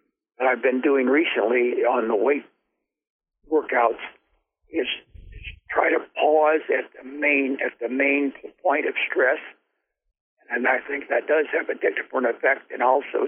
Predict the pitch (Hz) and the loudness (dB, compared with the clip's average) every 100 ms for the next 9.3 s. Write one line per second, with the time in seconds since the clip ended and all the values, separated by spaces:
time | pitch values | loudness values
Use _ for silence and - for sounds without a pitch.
0 | - 131 143 - 120 123 - 135 123 120 | -2 -4 0 2 2 0 -2 0 0 -4
1 | - _ _ _ _ _ - - 156 156 | -10 _ _ _ _ _ -4 2 2 4
2 | 151 143 - 110 135 123 - 135 135 - | 4 4 2 2 0 -2 -6 -2 -2 -2
3 | 143 131 127 143 139 - 123 131 127 117 | 0 2 2 0 0 2 2 2 0 -2
4 | 123 117 117 120 110 135 117 - 127 123 | 0 0 0 -2 -2 -2 -2 -2 -2 0
5 | 123 - 143 123 - - - - _ _ | -2 -2 0 2 0 -6 -8 -20 _ _
6 | _ _ _ _ _ _ _ - - 120 | _ _ _ _ _ _ _ -2 -2 -2
7 | - _ _ _ 139 - 180 175 156 156 | -6 _ _ _ -4 0 0 2 2 2
8 | 143 131 120 _ _ _ _ 139 131 - | 4 2 0 _ _ _ _ -4 -2 0
9 | 170 156 135 | 2 2 2